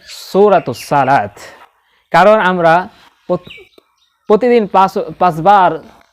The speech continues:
নামাজ আদায় করি, নামাজে আমরা কিন্তু সূরাতুল ফাতিহা দিয়েই শুরু করি। সূরাতুল ফাতিহা নামাজ আমরা পাঠ করি, এই কারণে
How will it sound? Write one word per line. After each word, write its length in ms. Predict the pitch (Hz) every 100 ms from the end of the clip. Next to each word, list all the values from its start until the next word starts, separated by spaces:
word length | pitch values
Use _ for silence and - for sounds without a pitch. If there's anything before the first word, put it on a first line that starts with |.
| _ _
নামাজ 360 | 143 156 175 151
আদায় 220 | 127 127
করি, 260 | 120 123 180 _ _ _ _
নামাজে 500 | 143 175 226 240 214
আমরা 240 | 220 180 170
কিন্তু 260 | 156 160
সূরাতুল 460 | 165 - 208 190 156
ফাতিহা 480 | - 143 143 135 143
দিয়েই 240 | 135 143
শুরু 260 | 131 139 117
করি। 240 | 104 101 95 _ _ _ _ _ _ _ - - - _ _ _ _
সূরাতুল 540 | - 202 220 226 220 180
ফাতিহা 640 | - 165 165 135 123 104 165 - _ _ -
নামাজ 380 | 147 180 208 190
আমরা 220 | 175 160
পাঠ 280 | 143 139 -
করি, 140 | 147
এই 100 | 165
কারণে 460 | 190 190 180 160